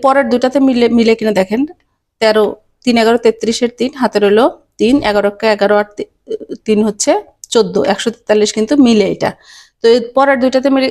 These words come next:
এটা, এটাতে কিন্তু দুইটা অপশনই, অর্থাৎ প্রথম অংশ একানব্বই এবং দ্বিতীয় অংশ একশো তেতাল্লিশ মিলল, তার মানে খ আনসার হতে পারে। তো এইটাতে দেখেন হয় কিনা, প্রথম দুটির গুণফল একানব্বই,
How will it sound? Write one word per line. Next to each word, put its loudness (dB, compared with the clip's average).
এটা, 2
এটাতে -6
কিন্তু -2
দুইটা 0
অপশনই, -6
অর্থাৎ -4
প্রথম 2
অংশ -2
একানব্বই -4
এবং -2
দ্বিতীয় -2
অংশ -6
একশো -4
তেতাল্লিশ -4
মিলল, -4
তার -4
মানে -2
খ -20
আনসার -6
হতে -4
পারে। -4
তো -2
এইটাতে 0
দেখেন -2
হয় 0
কিনা, -4
প্রথম 2
দুটির 2
গুণফল 2
একানব্বই, -2